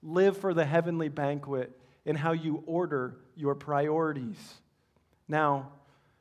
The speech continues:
Jesus says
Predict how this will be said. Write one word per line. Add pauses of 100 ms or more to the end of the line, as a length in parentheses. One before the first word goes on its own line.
(720)
Jesus (260)
says